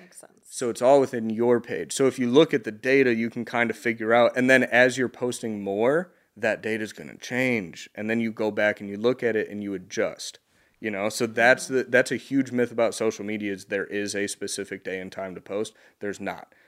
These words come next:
Speaker 2: Start posting, and then the data will come, and you'll see when you get the most engagement. That's how you know when to post.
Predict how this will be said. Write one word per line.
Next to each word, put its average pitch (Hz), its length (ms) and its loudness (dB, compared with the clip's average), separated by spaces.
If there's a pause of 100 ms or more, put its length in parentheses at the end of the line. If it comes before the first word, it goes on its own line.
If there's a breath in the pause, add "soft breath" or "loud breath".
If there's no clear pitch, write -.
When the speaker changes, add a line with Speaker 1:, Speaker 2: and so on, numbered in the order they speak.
Speaker 2:
Start - 440 2
posting, 98 500 -6
and 104 160 -6
then 101 120 -4
the 95 60 -8
data 101 280 -2
will 90 160 -6
come, 104 360 -6
and 104 120 -4
you'll 92 100 -8
see 107 220 -6
when 98 200 -6
you 95 120 -8
get 95 220 -8
the - 60 -14
most 92 300 -10
engagement. 92 800 -8
That's 104 440 2
how 98 140 -6
you 92 140 -8
know 92 180 -10
when 92 360 -8
to 85 100 -18
post. - 440 -18